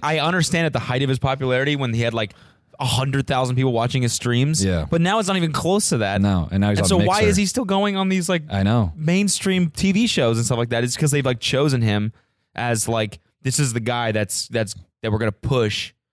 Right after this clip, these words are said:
Speaker 1: and get, like, boomers to accept video games as, like, a real sport and, like,
Speaker 2: Yeah.
Speaker 1: a real part of pop culture.
Speaker 2: And, and all
Speaker 1: But
Speaker 2: the
Speaker 1: he's the one that's doing it.
Speaker 2: and all the middle,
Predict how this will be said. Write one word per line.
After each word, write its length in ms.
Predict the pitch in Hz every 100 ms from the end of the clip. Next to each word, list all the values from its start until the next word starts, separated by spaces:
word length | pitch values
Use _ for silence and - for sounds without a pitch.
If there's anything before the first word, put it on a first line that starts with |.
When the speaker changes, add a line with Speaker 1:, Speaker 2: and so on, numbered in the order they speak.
| _ _ _
Speaker 1:
and 220 | 117 107 - _ _ -
get, 180 | 127 135
like, 260 | 120 113 -
boomers 520 | 120 120 131 110 104
to 120 | - 110
accept 280 | - 110 98
video 200 | 110 107
games 280 | 101 101 98
as, 100 | 95
like, 120 | 95
a 40 |
real 180 | 95 98
sport 460 | 95 - 104 101 90 _
and, 120 | 110
like, 120 | 98 85
Speaker 2:
Yeah. 40 |
Speaker 1:
a 40 |
real 220 | 98 104 95
part 260 | 104 98
of 100 | 95 -
pop 180 | 95 -
culture. 460 | 98 101 64 80 -
Speaker 2:
And, 180 | 101 80
and 200 | 110 98
all 100 | 95
Speaker 1:
But 60 | 110
Speaker 2:
the 40 |
Speaker 1:
he's 180 | - 131
the 60 | 120
one 140 | 117
that's 200 | 107 101 107
doing 240 | 110 82
it. 120 | 64 -
Speaker 2:
and 100 | 95
all 120 | 95
the 100 | 92
middle, 360 | 85 95 95